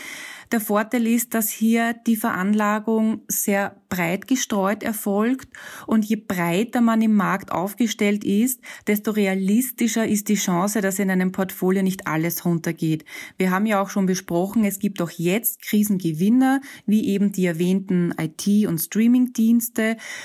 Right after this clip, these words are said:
Also auch jetzt geht nicht alles runter und je breiter man sich im Markt aufstellt, desto größer ist die Chance, dass es innerhalb eines Portfolios auch einen Risikoausgleich gibt.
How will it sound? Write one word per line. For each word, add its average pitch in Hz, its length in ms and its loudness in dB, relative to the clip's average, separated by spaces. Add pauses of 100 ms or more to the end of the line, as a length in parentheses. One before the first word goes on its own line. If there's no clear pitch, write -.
(180)
Also 196 220 -2
auch 185 160 -2
jetzt 185 580 -2
geht 208 180 2
nicht 190 200 0 (120)
alles 196 480 -2
runter 240 480 2
und 196 160 0
je 185 140 2
breiter 185 720 -2
man 214 240 4
sich 214 200 -2
im 202 100 4
Markt 170 420 -2
aufstellt, 220 720 -2
desto 190 220 -4
größer 190 560 0
ist 208 200 0
die 208 60 2
Chance, 185 640 0 (200)
dass 190 200 -2
es 190 140 -2
innerhalb 208 640 2
eines 190 260 0
Portfolios 185 680 0
auch 170 120 -2
einen 175 220 0
Risikoausgleich 180 1080 -2
gibt. - 460 -8